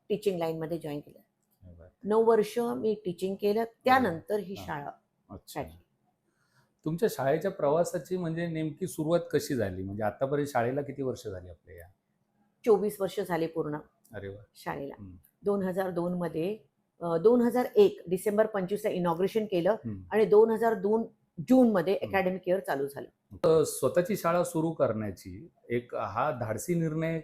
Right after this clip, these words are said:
Speaker 2: कधी घेतला तुम्ही? म्हणजे काय अशी त्याच्या मागे काय खास प्रेरणा होती?
Speaker 1: सांगते. मी जिथं नोकरी करत होती तिथं फार अत्याचार व्हायचं.
Speaker 2: हम्म.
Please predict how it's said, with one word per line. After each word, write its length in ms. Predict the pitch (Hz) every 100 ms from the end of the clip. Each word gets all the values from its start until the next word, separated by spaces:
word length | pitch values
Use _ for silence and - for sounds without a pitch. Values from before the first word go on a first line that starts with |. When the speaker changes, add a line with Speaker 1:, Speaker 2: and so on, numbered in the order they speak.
| - _ _
Speaker 2:
कधी 180 | - 151
घेतला 320 | 139 95 101
तुम्ही? 260 | 98 92 90 - _ _ -
म्हणजे 160 | 117
काय 300 | 147 156 165
अशी 180 | 165 -
त्याच्या 260 | 147 143 151
मागे 180 | 147 147
काय 200 | 151 151
खास 220 | - 113 -
प्रेरणा 300 | 110 98 98
होती? 240 | 90 -
Speaker 1:
सांगते. 520 | - 165 156 - 80 _ _ -
मी 100 | 180
जिथं 280 | 170 170 175
नोकरी 300 | 165 160 190
करत 260 | 202 190 185
होती 240 | 175 180
तिथं 240 | 180 185 190
फार 320 | 190 170 175
अत्याचार 540 | - - 147 143 147
व्हायचं. 320 | 139 139 - 147
Speaker 2:
हम्म. 340 | - 113 98